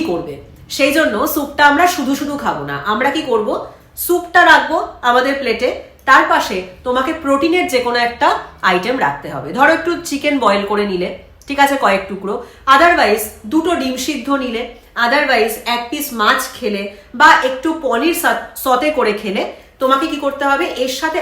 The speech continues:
অবশ্যই কোনো এক রকমের প্রোটিন অ্যাড করতে হবে। সেটা তুমি চাইলে একটু বয়েলড চিকেন এই স্যুপের মধ্যে দিয়েও তুমি খেতে পারো, ভীষণ ভালো লাগবে। একটু পনির টুকরো টুকরো করে কেটে এর মধ্যে দিয়ে তুমি খেতে পারো একসাথে,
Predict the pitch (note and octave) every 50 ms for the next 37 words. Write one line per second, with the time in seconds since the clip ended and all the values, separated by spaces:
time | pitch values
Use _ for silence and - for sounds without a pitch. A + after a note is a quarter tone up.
0 | - - A3+ A#3 E4+ F#4 F4+ - - C4 F#3 F#3 F#3 A#3+ A#3+ C#4+ D4+ C4+ - -
1 | A3 A3 A3 B3 C4 D#4+ D#4+ - - A3+ G#3+ G#3 G#3+ C#4+ F4+ G#4 - - F#3 F3+
2 | F3 F3 - - G3 F#3 - C4+ C#4 C4+ A3 F#3+ - G#3+ - - - - - -
3 | - - - - - - D4+ D#4 E4+ E4+ F4+ F4+ F#4 F#4 F4+ E4 D4+ C#4 C#4+ D4
4 | E4+ G#4+ - - - - B3+ B3+ - E4+ D#4 - A3+ A3 B3 C#4+ E4 - - -
5 | D#4 - D#4 D4+ D#4+ E4 D#4+ D#4+ C#4 B3 C#4+ C#4+ C#4+ C#4+ D4 C#4+ D4 D#4 D#4 B3
6 | A#3+ A#3+ B3 C4+ D4 D4 D4 D4+ D4+ C#4 D4 C#4 C4+ C4 C4+ C4 C4 D4 - -
7 | - - G#3+ B3 - - F#4 F#4 E4 E4 D#4 D4 C#4+ C#4 C#4 C#4 - - B3+ C#4+
8 | C#4 - - - - C4+ C4+ - - F4+ F4+ - - C#4 C4 C4+ D4 D#4+ C#4+ -
9 | - - - - - - - D4+ D4+ D#4 D4+ D#4 D#4 D4+ D4+ D4+ D4+ D4+ D4+ D4
10 | - C4 B3 B3 C#4 C#4+ C4 - - B3 B3+ B3+ B3+ B3+ B3+ B3 C4 C#4+ C#4 C4
11 | C4+ C4+ C4+ C4+ C4+ C#4 C4 C4+ A#3+ A#3+ A#3+ A#3+ A#3+ A#3+ B3 A#3 F#3 E3+ - -
12 | A#3 A3+ A3+ A3+ B3 -